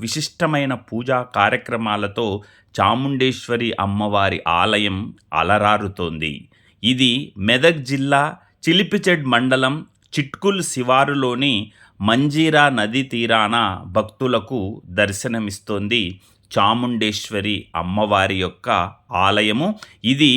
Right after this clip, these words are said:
దక్షిణ భారతదేశంలోనే రెండవ అతిపెద్ద ఆలయంగా పేరు ప్రతిష్టలు సంపాదించుకుంది. గమనిస్తున్నారు కదండి, కుడివైపు మనకు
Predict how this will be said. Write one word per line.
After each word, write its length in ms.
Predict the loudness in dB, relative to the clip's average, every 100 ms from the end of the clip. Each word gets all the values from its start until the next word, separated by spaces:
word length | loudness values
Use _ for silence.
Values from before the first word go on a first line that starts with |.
| 0 -8 _
దక్షిణ 520 | 2 2 2 0 2 2
భారతదేశంలోనే 1400 | 2 4 4 2 0 0 0 -2 -6 -2 0 0 0 -2 -6 _ _ -4
రెండవ 500 | 0 2 4 4 6 4 4
అతిపెద్ద 480 | 0 -4 -4 -2 0 0 2 2
ఆలయంగా 600 | 2 2 0 -2 -2 0 -2 -6 _ _ 0
పేరు 260 | 2 2 -2
ప్రతిష్టలు 580 | -6 -6 -8 -4 -4 -2 -4
సంపాదించుకుంది. 1040 | -4 0 0 0 -6 -8 -10 -6 -2 -4 -4 -16 -4 2
గమనిస్తున్నారు 840 | 2 4 0 -2 -6 0 2 2 0
కదండి, 640 | 0 2 0 0 -4 -4
కుడివైపు 600 | -6 0 2 4 2 -2
మనకు 540 | -2 -2 -2 -4 -6